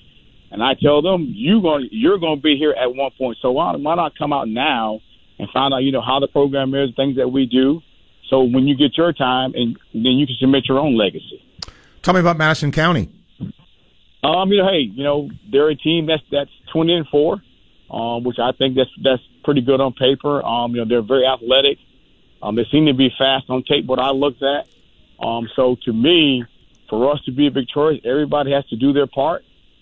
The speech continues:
Speaker 1: Um, and if, to me, if we can play fast, rebound, we should be victorious.
Speaker 2: You know, sometimes a coach, and I think there's a combination of both, Damian, but, you know, you look at another team on tape and you say, "Okay,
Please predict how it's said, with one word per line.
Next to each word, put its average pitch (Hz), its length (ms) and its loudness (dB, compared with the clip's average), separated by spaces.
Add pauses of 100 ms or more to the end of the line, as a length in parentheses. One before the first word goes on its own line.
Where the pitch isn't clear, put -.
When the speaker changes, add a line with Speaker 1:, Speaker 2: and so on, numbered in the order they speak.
(180)
Speaker 1:
Um, 113 460 -4
and 117 240 -4
if, 117 160 2 (200)
to 131 80 0
me, 156 360 4
if 131 160 0
we 170 140 0
can 160 120 0
play 160 300 0
fast, 180 380 -2 (500)
rebound, 185 720 -2 (500)
we 123 80 0
should 123 240 0
be 120 180 -2 (280)
victorious. 87 560 -2 (560)
Speaker 2:
You 190 60 -2
know, 160 80 2
sometimes 151 800 2
a - 180 -6
coach, 143 340 0
and 202 100 -2
I 247 60 2
think 262 100 -2
there's 127 120 2
a - 60 0
combination 139 400 2
of 107 100 2
both, 127 280 2
Damian, 135 360 2
but, 113 220 -4
you - 100 -4 (160)
know, 156 140 0
you 139 120 2
look 185 160 2
at 165 80 0
another 147 220 2
team 147 280 2
on 123 180 2
tape 139 320 0
and 127 100 -2
you 127 80 0
say, 135 160 0
"Okay, 127 460 0